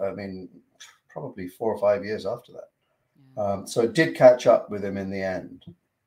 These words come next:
Speaker 2: Well, this book has thirty-eight fascinating chapters, and correct me if I'm wrong, but you started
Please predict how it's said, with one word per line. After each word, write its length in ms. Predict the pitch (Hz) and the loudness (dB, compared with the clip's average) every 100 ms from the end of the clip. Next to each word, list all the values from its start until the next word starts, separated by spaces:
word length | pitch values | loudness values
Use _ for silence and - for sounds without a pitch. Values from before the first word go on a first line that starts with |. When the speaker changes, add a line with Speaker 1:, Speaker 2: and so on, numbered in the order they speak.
| _ _ _ _ _ _ _ _ - | _ _ _ _ _ _ _ _ 2
Speaker 2:
Well, 480 | 214 202 202 202 _ _ _ _ _ _ 175 | 8 8 8 2 _ _ _ _ _ _ -4
this 260 | 170 254 | 4 4
book 300 | - 240 208 | 8 6 6
has 480 | - 190 185 180 - | 6 10 10 8 4
thirty-eight 600 | 214 196 - 196 170 151 | 6 4 4 4 4 2
fascinating 800 | - 175 - 170 156 151 151 143 | 2 2 2 2 0 0 -4 -4
chapters, 840 | - 147 - - - - - - - - | -2 -2 -4 -10 -10 -8 -6 -8 -8 2
and 480 | 170 165 165 160 - - _ _ _ _ _ _ _ - | 4 6 4 -2 -6 -20 _ _ _ _ _ _ _ -10
correct 240 | 220 - | -6 -6
me 100 | - | -4
if 120 | 285 240 | 0 4
I'm 220 | 226 214 | 4 6
wrong, 240 | 208 180 | 6 6
but 140 | 165 - | 2 -2
you 180 | 226 | -2
started 840 | 330 - 233 220 220 - 202 196 | 0 0 2 2 2 0 0 0